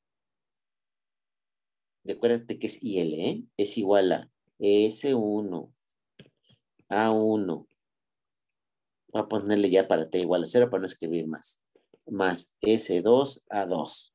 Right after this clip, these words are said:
Ya. Porque E a la S dos T ya sabemos que se va a ir, ¿no? Entonces, esa es la ecuación. Gracias. Necesito encontrar la relación con el inductor,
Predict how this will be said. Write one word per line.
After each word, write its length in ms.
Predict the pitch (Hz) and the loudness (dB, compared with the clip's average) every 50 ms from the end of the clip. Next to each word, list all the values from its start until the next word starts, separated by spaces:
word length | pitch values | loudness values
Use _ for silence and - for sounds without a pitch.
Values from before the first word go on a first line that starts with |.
| _ _ - | _ _ -10
Ya. 280 | - - - - - _ _ _ _ _ _ _ _ _ _ _ _ _ _ | -10 -10 -10 -10 -16 _ _ _ _ _ _ _ _ _ _ _ _ _ _
Porque 300 | - 98 - - - - | 0 0 0 0 -2 2
E 220 | - 123 120 120 117 | 4 6 6 6 6
a 80 | 110 | 4
la 100 | 107 107 | 4 2
S 200 | 107 104 - 107 | 0 0 -2 -4
dos 200 | 104 104 104 - | -4 -4 -4 -4
T 120 | - 110 104 | -6 -4 -2
ya 100 | 104 101 | -2 -2
sabemos 340 | - 104 98 98 95 85 - | 0 -2 -2 -2 -4 -6 -10
que 80 | - | -10
se 100 | - - | -6 -2
va 100 | 85 85 | 0 2
a 60 | 85 85 | 2 2
ir, 120 | 80 80 | 0 -2
¿no? 240 | 85 135 196 - - _ _ _ _ _ _ _ _ _ _ _ _ _ _ _ _ _ _ _ _ _ _ _ | -4 -6 -6 -6 -10 _ _ _ _ _ _ _ _ _ _ _ _ _ _ _ _ _ _ _ _ _ _ _
Entonces, 320 | _ - 131 120 - - - | _ 0 0 2 0 0 -2
esa 160 | 143 127 151 | 0 0 0
es 40 | 139 | 2
la 80 | 127 110 | 0 0
ecuación. 360 | - 92 87 - 98 82 73 | 0 -2 -4 -6 -8 -10 -8
Gracias. 460 | 85 95 110 98 - 82 - - - _ _ _ _ _ _ _ _ _ _ _ _ _ _ _ _ _ _ _ - - _ _ _ _ _ _ _ _ _ | -4 -2 -2 -2 -2 -4 -12 -20 -20 _ _ _ _ _ _ _ _ _ _ _ _ _ _ _ _ _ _ _ -20 -20 _ _ _ _ _ _ _ _ _
Necesito 300 | - 139 147 139 - 185 | 0 2 2 4 6 6
encontrar 460 | 180 165 170 175 165 165 170 165 160 | 4 6 4 4 2 4 4 4 6
la 120 | 160 160 151 | 6 4 2
relación 720 | 156 156 151 151 156 151 - - 160 156 139 139 139 139 | 2 2 0 0 -2 -4 -4 -4 -4 -4 -4 -4 -6 -10
con 240 | - - 127 120 120 | -8 -6 -4 -4 -4
el 140 | 120 113 | -4 -6
inductor, 680 | 113 113 113 113 117 120 - - - 165 175 170 - | -6 -8 -6 -6 -8 -8 -4 0 2 2 2 2 -2